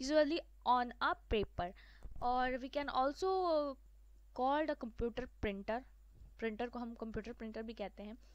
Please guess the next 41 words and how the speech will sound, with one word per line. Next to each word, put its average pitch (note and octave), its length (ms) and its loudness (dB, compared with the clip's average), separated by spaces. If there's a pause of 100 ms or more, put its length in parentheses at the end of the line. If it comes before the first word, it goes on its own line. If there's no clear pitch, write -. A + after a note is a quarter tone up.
(160)
Like G#3 160 -4
electronic, A3 540 -2
it A3 80 -6
is A3 200 -4
al-, G#3+ 220 2
also G#3+ 280 2
electronic G#3+ 580 0
device G#3 440 -2
that G3+ 260 0
accepts - 560 -4
te-, G#3+ 200 0 (100)
text - 260 -4
files A3 500 2
or - 160 -8
images G3+ 540 -4 (460)
from A#3 220 2
a - 80 -6
computer A#3 520 0
and A3+ 140 -4
transfer A3 540 -2
them G#3 240 0
a, C4+ 120 -2 (420)
uh, A3 280 2
medium A#3 380 -2
of - 80 -20
a C#4+ 140 -6
such A#3+ 160 -6
a D4 60 -2
pa-, - 340 -8
such A#3+ 240 -2
as A#3 220 2
a D#4+ 120 0 (160)
paper, G3+ 540 0 (460)
right? F4 240 -2 (1040)
अब D#4 100 4
आपके D#4+ 240 0
पास D#4+ 240 4
question D4+ 340 -4
है C#4+ 60 -4
कि, C#4 240 0
uh, A#3+ 600 -4